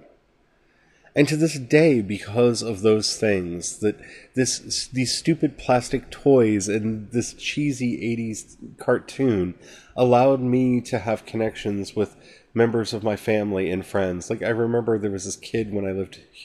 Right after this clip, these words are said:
in Poplar Bluff named, um, Jeremy, who was also into Transformers. And we would sit and we would talk about what happened on the show, and we would bring our toys together, and we would talk, and we would call each other on the phone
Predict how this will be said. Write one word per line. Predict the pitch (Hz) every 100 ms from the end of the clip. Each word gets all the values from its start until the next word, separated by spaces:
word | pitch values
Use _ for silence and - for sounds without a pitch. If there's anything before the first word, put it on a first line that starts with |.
| - _ _
in | 104 95
Poplar | - 104
Bluff | 92 95 90 - - - - _
named, | - 107 104 95 98 98 95 85 - -
um, | 101 90
Jeremy, | 85 95 92 85 80 69 69 _ _ _ _ _ _ _ _ _
who | - 113
was | 98
also | 104 - 107
into | 87 82
Transformers. | 92 82 - 80 67 - - - - -
And | 120 123
we |
would | 113 113
sit | - 117 -
and | 104
we |
would | 98 95
talk | 113 107
about | 107 76
what | 69 - -
happened | 104 - 98
on | 92
the | 90
show, | - - 110 98 92 87
and | 85 90 - - - _
we | 110
would | 104 87
bring | 107 104
our | 98
toys | 92 - 107 101 -
together, | 101 95 92 87
and | 90
we | 92
would | 87
talk, | 104 98 - - - _ _
and | 110 104 - - -
we | 127
would | 120 117
call | - 131
each | 135 -
other | 117 113
on | 95 98
the |
phone | 92 - 104 95 90 85